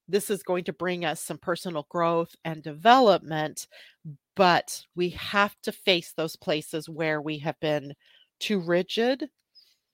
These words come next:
uh, where we've been stuck in an old pattern, right?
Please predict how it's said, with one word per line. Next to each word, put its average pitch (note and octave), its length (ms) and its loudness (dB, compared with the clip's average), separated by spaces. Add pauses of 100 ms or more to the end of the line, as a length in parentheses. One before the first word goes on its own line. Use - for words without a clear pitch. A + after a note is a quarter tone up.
(240)
uh, F3 180 0
where E3 220 -2
we've E3 220 -4
been D3 140 -2
stuck - 440 2
in E3+ 100 0
an D#3+ 180 -8
old D#3+ 340 -2
pattern, G#3+ 680 2 (540)
right? E3+ 240 -2